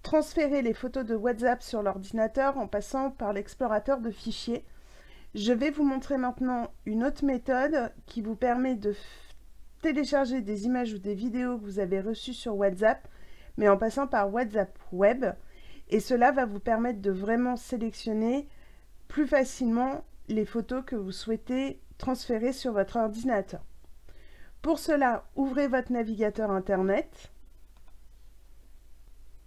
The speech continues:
et rendez-vous sur WhatsApp Web. Donc, je recherche WhatsApp Web.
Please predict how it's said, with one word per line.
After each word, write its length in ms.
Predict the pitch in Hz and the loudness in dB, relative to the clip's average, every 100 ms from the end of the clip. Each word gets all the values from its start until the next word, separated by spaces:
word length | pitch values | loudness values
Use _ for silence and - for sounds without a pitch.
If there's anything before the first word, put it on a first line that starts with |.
| - - - - - - - - - - - - | -20 -20 -20 -20 -20 -20 -20 -18 -18 -18 -18 -2
et 120 | 226 247 | 6 8
rendez-vous 540 | 254 285 294 247 302 | 8 6 4 2 0
sur 340 | 320 277 214 | 0 0 2
WhatsApp 640 | 214 262 233 247 254 - - - - - | 4 4 4 4 4 2 -12 -14 -14 -4
Web. 340 | 208 214 - - - - - - - - - - - - - - - - - - - - - - - - - - - - - - - - | 0 0 0 -14 -14 -16 -16 -16 -16 -14 -16 -16 -16 -16 -18 -18 -20 -18 -20 -18 -18 -16 -16 -18 -18 -18 -18 -16 -16 -16 -18 -18 -14 -8
Donc, 120 | 175 | -4
je 120 | 175 | 0
recherche 560 | 220 233 - 220 - - | 2 2 2 0 0 -2
WhatsApp 540 | 220 196 196 175 - | -2 2 0 0 0
Web. 300 | 185 262 214 | 2 2 0